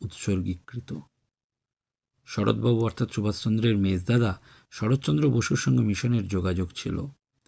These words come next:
একবার স্বামী নির্বেদানন্দজি তাঁর প্রতিষ্ঠিত কলকাতা বিদ্যার্থী আশ্রমের বিষয়ে আলোচনার জন্য তাঁদের কলকাতার এলগিন রোডের বাড়িতে দেখা করতে গিয়েছিলেন। সুভাষচন্দ্র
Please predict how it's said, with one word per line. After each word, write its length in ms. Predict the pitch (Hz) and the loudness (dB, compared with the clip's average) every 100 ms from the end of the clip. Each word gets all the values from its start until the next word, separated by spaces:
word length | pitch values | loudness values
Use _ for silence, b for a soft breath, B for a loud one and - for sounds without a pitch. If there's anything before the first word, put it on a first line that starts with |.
| _ _ b b - | _ _ b b -8
একবার 300 | 95 107 98 | -2 0 0
স্বামী 280 | - 104 | 2 4
নির্বেদানন্দজি 960 | 107 107 98 113 127 139 123 107 90 87 - B B B _ _ | 4 2 4 6 8 8 6 2 0 -4 -6 B B B _ _
তাঁর 160 | - 107 | -2 -2
প্রতিষ্ঠিত 600 | - 113 131 - - - | -2 -2 -2 -2 -2 -2
কলকাতা 460 | 98 104 101 107 98 | 0 0 0 -2 0
বিদ্যার্থী 640 | 95 - 117 117 - - | -2 0 0 0 -4 -2
আশ্রমের 540 | 135 - - 131 139 110 | -2 -2 -2 2 2 2
বিষয়ে 320 | 101 110 101 | 0 0 0
আলোচনার 520 | 87 90 - 127 104 | 0 -2 -2 -2 -2
জন্য 360 | - 87 90 - _ _ _ _ _ _ - | -4 -4 -4 -8 _ _ _ _ _ _ -4
তাঁদের 260 | 104 113 | 0 0
কলকাতার 480 | - 107 101 107 127 - - | 2 0 0 0 0 0 4
এলগিন 540 | 117 123 117 151 151 | 6 6 6 4 6
রোডের 260 | 139 123 104 | 4 4 2
বাড়িতে 340 | 95 95 101 | 0 0 0
দেখা 280 | 92 87 - | -2 -6 -6
করতে 300 | 104 - - | -8 -6 -8
গিয়েছিলেন। 520 | 117 - - 143 143 - _ _ _ _ _ | -6 -8 -8 -10 -10 -16 _ _ _ _ _
সুভাষচন্দ্র 680 | - 107 107 - 107 107 107 | -6 -2 0 0 2 4 2